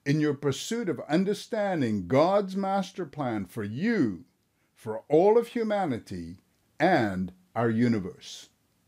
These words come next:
This episode is brought to you by The Explanation Bible Institute. Unlock Bible Meaning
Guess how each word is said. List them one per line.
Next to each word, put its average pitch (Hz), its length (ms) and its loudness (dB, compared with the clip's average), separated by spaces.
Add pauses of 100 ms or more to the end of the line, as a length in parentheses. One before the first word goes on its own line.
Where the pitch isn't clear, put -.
(2500)
This 123 220 4
episode 101 600 8
is 85 120 4
brought 107 420 8
to 104 80 6
you 90 520 6
by 87 300 4
The 113 300 8
Explanation 110 1120 6 (100)
Bible 104 500 6
Institute. - 800 2 (1200)
Unlock 151 500 8
Bible 127 380 8
Meaning 85 560 8